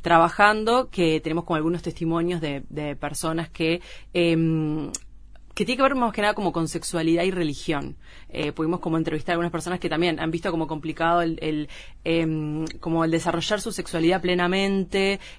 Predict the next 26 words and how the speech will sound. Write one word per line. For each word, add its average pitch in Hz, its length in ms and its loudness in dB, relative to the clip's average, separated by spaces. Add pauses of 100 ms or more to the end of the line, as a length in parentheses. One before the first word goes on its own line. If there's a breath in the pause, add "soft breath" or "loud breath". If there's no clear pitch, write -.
eh, 160 720 0
tener 170 200 2
información, 180 800 2
incluso 175 400 0
acceder - 340 -2
a - 40 0
un 190 60 0
aborto 202 460 2
en 180 140 -2
contextos 165 460 -4
religiosos. 147 680 -8 (420 loud breath)
Es 156 220 -6
un 160 80 -4
tema 160 220 -2
como 151 200 -4
bastante 156 360 -6
complicado 156 500 -2
también, 175 360 2
tenemos 156 240 -2
algunos 151 300 -4
testimonios 156 440 -4
personales 170 400 0
y 185 40 2
estamos 147 280 -4
viendo 151 260 -4
de, 139 220 -6